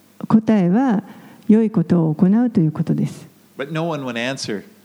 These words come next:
Speaker 2: him that.
Speaker 1: でも誰も、あの、イエスに対して返事をすることができませんでした。
Speaker 2: And Jesus, Jesus was angry at them and said he was grieved at their hardness of heart.
Speaker 1: そして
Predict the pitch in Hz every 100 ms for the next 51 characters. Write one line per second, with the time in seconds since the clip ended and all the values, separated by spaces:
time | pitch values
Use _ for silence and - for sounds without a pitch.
0 | _ 101 80 76 _ _ _ 104 90 -
1 | - _ _ - 269 220 214 254 269 277
2 | 247 - - - - - - - 190 180
3 | 170 - - - - - - - - -
4 | - 185 - 170 170 226 220 - 165 175
5 | 175 175 - 202 180 156 156 151 151 180
6 | 185 185 156 151 123 196 - _ _ 139
7 | 143 147 123 117 104 - 127 139 123 120
8 | 113 110 120 110 110 - 131 120 135 139
9 | 170 127 104 - 165 254 196 165 147 143
10 | - _ _ - 127 127 117 - - 151
11 | 147 123 - 117 - - 95 - - -
12 | _ _ _ _ _ _ _ _ _ _
13 | - 196 - 208